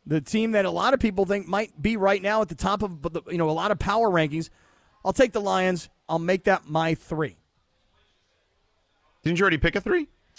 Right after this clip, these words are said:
Speaker 1: No, I have the Chiefs at five, the Raiders at four, the Steelers at two, and now I've got the Lions
Speaker 2: Oh,
Speaker 1: at three.
Speaker 2: okay. Okay, okay. I just wanted to make sure. Uh, I'm gonna take the Ravens, and I'm gonna make that my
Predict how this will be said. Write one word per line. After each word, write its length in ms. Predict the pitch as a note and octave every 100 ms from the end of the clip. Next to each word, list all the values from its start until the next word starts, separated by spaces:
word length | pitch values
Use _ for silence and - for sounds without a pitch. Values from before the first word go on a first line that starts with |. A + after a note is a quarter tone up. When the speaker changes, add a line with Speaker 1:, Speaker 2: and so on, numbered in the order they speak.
| E3+
Speaker 1:
No, 140 | F#3+
I 120 | F3+
have 220 | E3+ G3+
the 160 | E3 E3
Chiefs 360 | - A#3+ B3 C4
at 100 | F#3+
five, 460 | G3+ F3 F3 E3 -
the 80 | D3+
Raiders 340 | F#3+ G#3 F#3
at 100 | D#3+
four, 400 | - F3 F3 E3+
the 80 | C#3
Steelers 440 | - G#3+ G#3+ F#3
at 100 | E3
two, 260 | - G3 E3+
and 60 |
now 120 | D#3+ E3
I've 80 |
got 120 | E3 D#3
the 80 |
Lions 260 | D3 D#3+ E3 B2
Speaker 2:
Oh, 120 | G2
Speaker 1:
at 40 | E2+
three. 100 | G#2 G2
Speaker 2:
okay. 40 | F2 -
Okay, 180 | G2 F2+
okay. 200 | E2 E2+ - -
I 40 |
just 100 | F#2+
wanted 120 | F#2 E2+
to 40 |
make 160 | E2+ F2
sure. 160 | E2+ - _ _ _
Uh, 520 | B2 C#3+ D3 D3 D3 D#3
I'm 240 | E3 A3+ C4+
gonna 180 | C#4 B3
take 400 | - G3+ F3+ -
the 180 | B2 C#3+
Ravens, 880 | B2+ B2 D3+ C3 A#2+ G#2+ G#2+ - - _ -
and 140 | A#2+
I'm 120 | C#3
gonna 180 | C#3+ C3+
make 340 | B2+ B2+ A#2+
that 220 | A2+ A#2+ A#2
my 280 | G#2+ G#2+